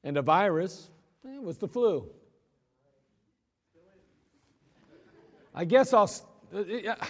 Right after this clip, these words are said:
listen, I hear nobody's been killed in a computer crash. But when it happens, they wish they were dead. Wow. That was hurting. That was painful.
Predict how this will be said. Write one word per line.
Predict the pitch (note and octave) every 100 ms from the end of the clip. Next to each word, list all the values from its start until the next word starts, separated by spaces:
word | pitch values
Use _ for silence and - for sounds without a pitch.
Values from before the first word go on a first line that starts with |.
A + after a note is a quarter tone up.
| -
listen, | G3 F3 D3
I | F3 G#3+
hear | A#3 B3 G#3 D#3+
nobody's | E3 G#3+ C4 C4+ B3 D#3+
been | G#3 F#3+
killed | - A#3 G3+
in | F#3
a | D#3+
computer | E3+ C3+ G3+ E3+
crash. | - E3+ C#3+ A#2 - - _ _ _ _ C#5+ _ _ - - _ _ _ -
But | F#3
when | F#3+ G3
it | F3
happens, | G3+ G3+ F#3+ E3 C#3 C3
they | F3
wish | F3 F#3+
they | F#3 D#3+
were | D3
dead. | D3 C#3 G#2+ - _ _ _ - - - - - - - - - - - - - - - - D#3+ - - _ - - - - - C3 C3+ - _ - - A#2+
Wow. | C#3 D3 C#3 B2 A2 - - _ _ - - C3+
That | G3+ G3+
was | -
hurting. | F#3+ F3+ C3+
That | D3 A#3
was | -
painful. | F3+ F#3 - G#2+